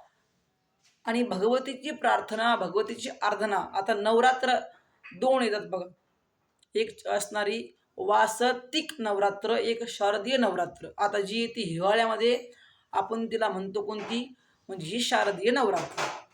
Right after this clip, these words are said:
आणि वासतिक नवरात्र ते चैत्र महिन्यामध्ये गुढीपाडव्याच्या वेळेस तिला आपण म्हणतो वासतिक नवरात्र आणि ही शारदीय नवरात्र. अशा एवढ्या नवरात्रीचे महत्त्व आहे.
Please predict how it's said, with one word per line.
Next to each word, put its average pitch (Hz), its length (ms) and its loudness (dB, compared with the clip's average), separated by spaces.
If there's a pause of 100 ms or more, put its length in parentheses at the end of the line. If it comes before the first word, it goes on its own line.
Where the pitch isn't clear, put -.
(1800)
आणि 226 140 2
वासतिक 233 560 2
नवरात्र 269 400 0
ते 254 160 -6
चैत्र 262 340 2
महिन्यामध्ये 190 500 -2 (640)
गुढीपाडव्याच्या 196 680 2
वेळेस 196 320 2
तिला 202 120 0
आपण 190 180 -2
म्हणतो 185 300 -4
वासतिक 240 500 -2
नवरात्र 180 580 -6
आणि 185 140 -8
ही 214 120 -6
शारदीय 202 400 0
नवरात्र. 160 500 -10 (580)
अशा 196 320 -2
एवढ्या 226 300 -2
नवरात्रीचे 196 540 -2
महत्त्व 175 320 -8
आहे. 175 260 -2